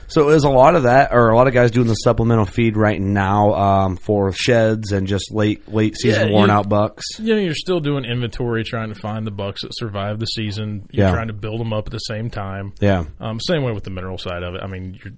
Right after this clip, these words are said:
Speaker 2: you're getting those mineral sites established. There's, they're gonna start hitting 'em a lot more later on.
Speaker 1: Right, right.
Speaker 2: But right now, it's, you know, find a shed and a feed pile, and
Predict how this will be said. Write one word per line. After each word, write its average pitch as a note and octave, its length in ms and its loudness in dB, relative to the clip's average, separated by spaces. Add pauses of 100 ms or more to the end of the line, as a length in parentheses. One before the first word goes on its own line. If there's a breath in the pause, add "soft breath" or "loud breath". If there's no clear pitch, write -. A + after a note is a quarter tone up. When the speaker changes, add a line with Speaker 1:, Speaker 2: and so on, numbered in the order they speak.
Speaker 2:
you're A#2+ 160 -6
getting C#3 200 -4
those B2 160 0
mineral A#2 280 -4
sites G#2 260 -8
established. G2 600 -8
There's, D#3+ 180 -4 (100)
they're C#3+ 160 -4
gonna C3 140 -6
start G#2+ 220 -8
hitting B2+ 200 -8
'em G#2+ 300 -10
a A2 80 -12
lot G2+ 300 -8
more G2+ 260 -8
later G2 420 -10
on. F#2+ 280 -12 (100)
Speaker 1:
Right, G2 340 4
right. F#2+ 220 0
Speaker 2:
But G#2+ 220 -6
right D3+ 200 -2
now, B2+ 200 -2
it's, - 140 -8
you C#3+ 120 -8
know, G#2 200 -6 (560)
find G2+ 220 -10
a - 20 -10
shed A2 220 -6
and G2+ 120 -8
a F#2+ 60 -12
feed B2 260 -10
pile, G#2+ 380 -6
and F2+ 220 -12